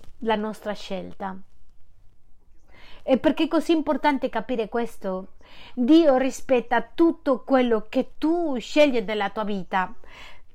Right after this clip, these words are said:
Tante volte tu ti chiedi, "Dio non può fermare questo? Non poteva fermare questo?" Certo, lui ha avuto una chiamata minuti prima, le stavamo cercando, Dio voleva fermarlo. Guardate, quando un matrimonio finisce,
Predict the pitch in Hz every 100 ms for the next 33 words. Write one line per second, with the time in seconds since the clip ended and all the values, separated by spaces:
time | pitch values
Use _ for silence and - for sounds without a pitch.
0 | - - - - - - - - - 247
1 | 240 262 269 254 - 269 262 - 240 214
2 | 214 185 285 311 294 277 294 294 339 320
3 | - 269 277 330 294 330 320 320 285 311
4 | - 381 370 - 311 254 339 330 - 339
5 | - 370 - - - - - 494 320 -
6 | 240 220 - - - 311 440 330 226 349
7 | - 294 277 269 269 285 262 381 370 277
8 | 240 226 247 277 311 302 339 - 339 262
9 | 233 226 233 277 254 277 302 311 262 -
10 | 339 277 247 226 339 370 277 247 277 381
11 | 311 214 240 220 320 294 190 208 202 196
12 | - - - - - - - - - 233
13 | 269 269 269 262 233 269 254 294 294 294
14 | 269 294 294 - 269 302 294 339 339